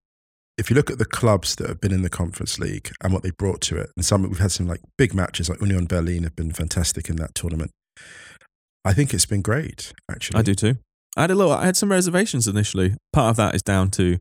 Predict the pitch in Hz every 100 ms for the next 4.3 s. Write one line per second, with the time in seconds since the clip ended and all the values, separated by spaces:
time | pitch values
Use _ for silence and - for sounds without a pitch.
0 | - 98 87 90 87 85 87 87 80 82
1 | 82 - - 80 76 82 85 - 95 85
2 | 71 - 82 - - - - 78 73 76
3 | _ - 92 117 104 - 104 92 - 90
4 | 90 90